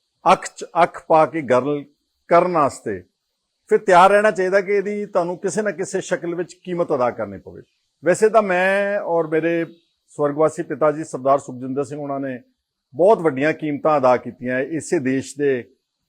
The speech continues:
ਅ, ਰਾਜਨੀਤਿਕ, ਅ, ਮਾਹੌਲ ਵਿੱਚ ਰਹਿ ਕੇ, ਵਿਚਰ ਕੇ।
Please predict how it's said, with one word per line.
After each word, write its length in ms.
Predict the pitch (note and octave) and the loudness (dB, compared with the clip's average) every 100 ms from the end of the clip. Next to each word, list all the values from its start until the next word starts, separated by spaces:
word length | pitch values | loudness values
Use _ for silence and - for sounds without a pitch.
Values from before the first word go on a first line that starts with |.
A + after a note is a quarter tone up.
| _ C3 | _ -4
ਅ, 140 | C3 | 0
ਰਾਜਨੀਤਿਕ, 800 | B2 B2+ A2+ C3+ - D3+ - C#3 | 4 2 2 -6 -4 -4 -4 0
ਅ, 440 | C3 B2+ B2 A#2 G#2+ - _ _ - | 2 2 2 0 -2 -10 _ _ -14
ਮਾਹੌਲ 440 | B2+ A#2+ A#2+ B2 B2+ | -4 0 4 4 2
ਵਿੱਚ 260 | C#3+ - | -4 -2
ਰਹਿ 220 | F3+ C#3 | 0 0
ਕੇ, 380 | D#3 B2+ C3 E3 _ _ _ | 0 -2 -4 -6 _ _ _
ਵਿਚਰ 300 | A#2 - C3+ | -8 -4 -6
ਕੇ। 360 | A2+ A#2 C3 | -4 -4 -4